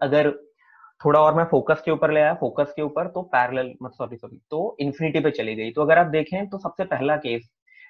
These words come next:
जब image हमारी, जब object हमारा infinity पे था तो image focus पे बन रही थी,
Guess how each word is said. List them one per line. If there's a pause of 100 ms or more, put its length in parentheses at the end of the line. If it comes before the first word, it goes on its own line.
जब (140)
image
हमारी,
जब
object
हमारा
infinity
पे
था
तो
image
focus
पे
बन
रही
थी,